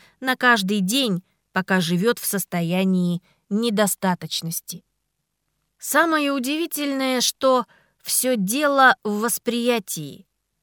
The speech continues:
Правда — это то, что вы считаете правдой. Вы сами решаете, во что верить.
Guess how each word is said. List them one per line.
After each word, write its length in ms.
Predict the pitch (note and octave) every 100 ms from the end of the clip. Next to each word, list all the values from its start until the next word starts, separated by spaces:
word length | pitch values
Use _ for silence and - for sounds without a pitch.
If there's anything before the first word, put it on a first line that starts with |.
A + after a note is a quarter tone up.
| _ _
Правда — 560 | - F3+ D#3 E3 G3 B3 _ _ _ -
это 320 | G#3+ F#3+ G3 -
то, 280 | A3+ A#3+ A#3+ _ _ _
что 340 | - - G#3
вы 220 | F3+ B3
считаете 800 | B3+ - F#3+ - E3+ D#3+ D#3+ F3
правдой. 520 | - G3 F3 F3 C3 - _ _ _ _ -
Вы 160 | A3
сами 320 | D4 F#4 F4 C#4
решаете, 800 | B3 - C#4 C4 B3 - A3+ - _ -
во 180 | F#3+ G3+
что 260 | - G#3
верить. 480 | G3 F#3+ D3+ - -